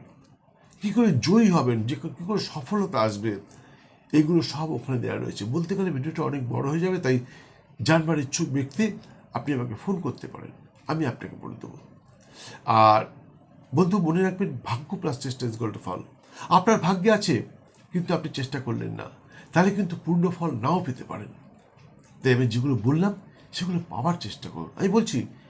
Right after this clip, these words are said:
একশো পার্সেন্ট পাবেন। আর যে নেগেটিভ দিনগুলো বললাম, সেই দিনগুলোতে একটু সতর্ক থাকবেন, তাহলে আপনাকে আর কোনোদিন জীবদ্দশায়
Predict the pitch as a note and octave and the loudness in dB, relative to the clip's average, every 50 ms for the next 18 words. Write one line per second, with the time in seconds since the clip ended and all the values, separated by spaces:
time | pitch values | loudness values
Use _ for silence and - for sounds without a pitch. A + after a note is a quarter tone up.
0 | - - - - B2+ - - F#3+ E3+ C3+ C3 - - G#2+ G2 - - - - F2+ | -16 0 2 2 2 2 0 0 0 0 -2 -2 -2 -4 -6 -8 -10 -10 -10 -12
1 | - - - - - - - _ - _ _ _ _ - - - - - - - | -14 -16 -20 -20 -20 -20 -20 _ -20 _ _ _ _ -20 -20 -20 -20 -20 -20 -20
2 | - - - - - - - A2+ A2+ A2+ G#2+ G#2 G#2 B2 A#2+ G#2+ C#3 E3+ E3+ A3 | -20 -20 -20 -20 -16 -2 2 4 4 4 4 2 0 0 0 2 2 2 2 2
3 | E3+ A3+ A3+ E3 B2 A#2+ B2+ A#2+ A2 A2 A2+ A2 A#2+ A#2+ C3+ E3 F3+ F3 C#3+ A2 | 2 2 2 2 2 2 2 2 2 0 -2 -2 0 0 0 2 2 2 0 0
4 | G#2 - - - - - - - - - - - E3+ E3+ B2+ C#3+ C3+ C3 B2+ D3 | -2 -8 -14 -20 -20 -20 -20 -20 -8 -6 -2 -2 -2 -2 -2 -4 -4 -4 -4 -4
5 | C#3 B2+ B2+ - C3 B2+ B2 - C3 B2 B2 - C3+ - - A#2+ G2 - A2+ A2 | -6 -8 -8 -6 -4 -4 -2 -2 -2 -4 -2 -6 -10 -10 -10 -12 -10 -8 -10 -10
6 | G#2+ G2+ - G#2 F#2+ - - F2+ - - - - - - - - - - - - | -10 -10 -10 -12 -12 -12 -14 -14 -14 -16 -20 -20 -20 -20 -20 -20 -20 -8 -2 -2
7 | A#2+ A#2+ C#3+ F3+ F3 D#3+ A#2+ A2 - - A2+ G#2+ A2+ G#2 G#2 - - F3+ G#3 G3 | 0 0 0 0 0 0 -2 -2 -4 -6 -4 -4 -4 -6 -4 -2 0 0 2 2
8 | F3 E3+ A#2+ G#2+ - - - - - A#2+ F#3 G#3 A3+ G#3 E3+ D#3+ C3+ B2+ A#2 G2+ | 2 2 0 0 -4 -10 -18 -12 -4 0 2 4 4 4 4 2 0 0 -2 -4